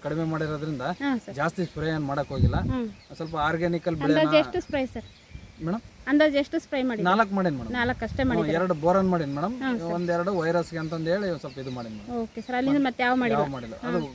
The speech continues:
Speaker 1: ಕೊಳೆ ರೋಗ, ಒಂದ್ ಬಡ್ಡೆ ಕೊಳೆ ರೋಗ ಅಂತ ಬರ್ತದೆ ಮೇಡಮ್
Speaker 2: ಹಾಂ
Speaker 1: ಅಂದ್ರಲ್ಲ,
Speaker 2: ಸರ್, ಹಾಂ.
Speaker 1: ಅದಕ್ಕೆ ಸಿ ಓ ಸಿ ಅಂತಂದು ಹೇಳಿ ಒಂದು ಸಜೆಸ್ಟ್
Speaker 2: ಹಾಂ.
Speaker 1: ಮಾಡಿದ್ರಿ ನೀವೇ,
Speaker 2: ಓಕೆ ಸರ್.
Speaker 1: ಅದನ್ನ ಕೊಟ್ಟಿನಿ ಮೇಡಮ್. ಅವಾಗ್ಲೇಸಿಂದ ಯಾವ ಗಿಡ ಕೊಳ್ತಿಲ್ಲ.
Speaker 2: ಕೊಳ್ತಿಲ್ಲ.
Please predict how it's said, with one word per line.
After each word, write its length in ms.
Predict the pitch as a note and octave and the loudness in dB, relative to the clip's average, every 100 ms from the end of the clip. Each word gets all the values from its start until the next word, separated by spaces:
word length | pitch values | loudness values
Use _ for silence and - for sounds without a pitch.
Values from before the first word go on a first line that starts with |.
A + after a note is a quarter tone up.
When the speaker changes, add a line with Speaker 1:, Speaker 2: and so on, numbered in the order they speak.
| - | 0
Speaker 1:
ಕೊಳೆ 200 | F3 F#3 | 4 6
ರೋಗ, 160 | F#3 | 4
ಒಂದ್ 180 | F3+ E3 | 2 0
ಬಡ್ಡೆ 220 | D3 E3+ | 0 0
ಕೊಳೆ 200 | E3+ E3+ | 2 0
ರೋಗ 160 | E3+ E3 | 0 -2
ಅಂತ 140 | D#3+ | -4
ಬರ್ತದೆ 340 | C#3+ D3+ D3+ D3 | -6 -8 -8 -8
ಮೇಡಮ್ 160 | C#3+ | -4
Speaker 2:
ಹಾಂ 160 | C#4+ C4+ | 0 0
Speaker 1:
ಅಂದ್ರಲ್ಲ, 220 | A#3 D#3 | 0 -2
Speaker 2:
ಸರ್, 160 | G#3 B3+ | -6 -4
ಹಾಂ. 260 | B3 G#3 | -4 -2
Speaker 1:
ಅದಕ್ಕೆ 560 | D3+ D#3 D3+ D3 C3+ - | -4 -4 -2 -2 -2 -2
ಸಿ 120 | E3+ | 0
ಓ 140 | E3+ | 0
ಸಿ 180 | E3 E3+ | 0 -2
ಅಂತಂದು 340 | D#3 D3+ D3+ D#3+ | -6 -4 -4 -2
ಹೇಳಿ 140 | F3 | -2
ಒಂದು 540 | D3 C#3 B2+ A#2+ A#2+ | -2 -4 -6 -6 -8
ಸಜೆಸ್ಟ್ 320 | A2 A#3 G#3+ G#3+ | -8 -4 -2 -2
Speaker 2:
ಹಾಂ. 40 | |
Speaker 1:
ಮಾಡಿದ್ರಿ 320 | D3 B2 A#2 | -6 -6 -8
ನೀವೇ, 260 | B2+ C#3 D3+ | -8 -6 -6
Speaker 2:
ಓಕೆ 400 | A#3+ B3+ B3 - | -8 -4 -4 -4
ಸರ್. 80 | C#3 | -4
Speaker 1:
ಅದನ್ನ 180 | D3+ | -4
ಕೊಟ್ಟಿನಿ 280 | C#3+ C3+ A#2+ | -4 -6 -8
ಮೇಡಮ್. 140 | A2+ A2 | -8 -6
ಅವಾಗ್ಲೇಸಿಂದ 480 | C#3 F3+ F#3+ G#3+ G3 | 0 2 2 4 4
ಯಾವ 400 | D#3+ F#3 G3 F3 | 6 4 4 0
ಗಿಡ 180 | D3+ D#3 | 0 -2
ಕೊಳ್ತಿಲ್ಲ. 480 | D3 C#3 B2+ E3+ | -2 -4 -10 -10
Speaker 2:
ಕೊಳ್ತಿಲ್ಲ. 420 | A#2 C#4+ B3+ A#3 | -4 -2 -2 -2